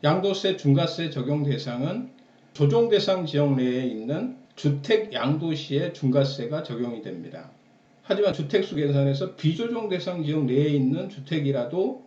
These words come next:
일정 지역 요건과 일정 가액 기준에 해당하면 다주택자가 조정 대상 지역 내에 있는 주택을 양도할 때 비조정 대상에 속한 주택일지라도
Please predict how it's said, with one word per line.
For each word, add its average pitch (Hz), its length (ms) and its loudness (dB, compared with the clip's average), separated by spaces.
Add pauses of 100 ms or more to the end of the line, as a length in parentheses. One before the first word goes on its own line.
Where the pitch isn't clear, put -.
(320)
일정 208 640 2
지역 208 440 2
요건과 143 800 0 (180)
일정 202 520 2
가액 185 400 2
기준에 160 420 -2
해당하면 165 800 -2 (320)
다주택자가 170 680 0
조정 143 320 4
대상 170 340 2
지역 139 220 4
내에 123 140 4
있는 127 300 2
주택을 143 520 0
양도할 139 540 0
때 208 320 0 (360)
비조정 208 500 6
대상에 143 800 2
속한 - 460 -2
주택일지라도 147 1120 -2